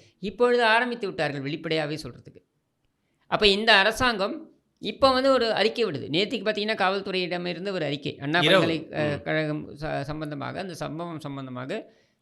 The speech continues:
Speaker 1: தகவல்கள் வெளி-, வ-, வெளிவருகின்றன, அவற்றில் உண்மை இல்லை.
Speaker 2: ம்.
Speaker 1: இது வரைக்கும் ஓகே, இந்த விளக்கம் வரைக்கும் நீங்க கொடுத்தது
Speaker 2: ம்,
Speaker 1: ஓகே,
Speaker 2: ம், ம்.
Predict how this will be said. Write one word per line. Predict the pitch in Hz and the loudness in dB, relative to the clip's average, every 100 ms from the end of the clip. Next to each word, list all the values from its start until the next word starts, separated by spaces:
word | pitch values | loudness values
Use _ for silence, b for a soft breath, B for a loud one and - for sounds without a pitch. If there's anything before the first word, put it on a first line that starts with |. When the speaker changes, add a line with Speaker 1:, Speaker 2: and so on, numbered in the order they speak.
| _ | _
Speaker 1:
தகவல்கள் | - 240 254 247 226 185 | 4 6 6 4 2 0
வெளி-, | 160 160 - | -2 -6 -6
வ-, | 131 143 131 127 | -8 -4 -4 -4
வெளிவருகின்றன, | 139 165 151 127 120 110 131 233 | -4 -2 -4 -4 -8 -6 -2 0
அவற்றில் | 202 165 180 180 180 156 156 | 0 -2 -2 -2 -4 -6 -10
உண்மை | - 165 208 196 | -10 -4 0 2
இல்லை. | 131 113 127 208 - | 0 -4 0 0 -2
Speaker 2:
ம். | 107 101 95 92 | -8 -10 -12 -4
Speaker 1:
இது | 190 | 2
வரைக்கும் | 240 240 277 | 4 4 2
ஓகே, | 247 220 175 - - _ _ _ _ _ - | 0 0 -4 -10 -16 _ _ _ _ _ -10
இந்த | 147 165 | -6 -2
விளக்கம் | 165 175 220 208 | 0 0 -2 -4
வரைக்கும் | 180 180 233 | -4 -6 -6
நீங்க | 202 180 | -6 -6
கொடுத்தது | 170 180 196 185 233 | -8 -8 -8 -6 -4
Speaker 2:
ம், | |
Speaker 1:
ஓகே, | 185 95 117 | -4 -4 -6
Speaker 2:
ம், | 107 87 90 | -6 -8 -12
ம். | 95 95 | -14 -14